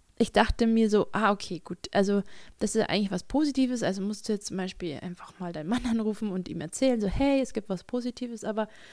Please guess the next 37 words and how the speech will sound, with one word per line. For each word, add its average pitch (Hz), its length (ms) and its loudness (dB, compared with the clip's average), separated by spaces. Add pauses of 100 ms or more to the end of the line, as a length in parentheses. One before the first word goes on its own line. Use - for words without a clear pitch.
(140)
und 202 60 -6
ich 202 80 2
dachte 226 240 2
mir, 220 100 4
dann 208 140 4
kommt 247 340 6
schon, 180 340 0
dann 185 140 0
kommt 226 200 0
schon - 140 -4
dieses 175 280 -8 (240)
gute 190 240 -2
Gefühl 190 580 0 (120)
dabei. 160 480 -2 (460)
Dann, 190 240 4
dann, 185 320 -4
dann 185 160 0
merke 208 240 0
ich 208 120 -4
auch, 175 100 -6
dass - 180 -6
das - 140 -10
jetzt - 180 -6
ein 175 100 -4
Wunder 185 320 0
ist 175 200 -6
und 175 180 -8
dass - 320 -8 (260)
ich 185 140 -8
mich 190 140 -4
jetzt 185 160 -6
darüber 175 320 -8
freuen 175 260 -8
kann. 175 160 -10
Aber 190 100 -10
es 190 160 -10
blieb 202 320 -8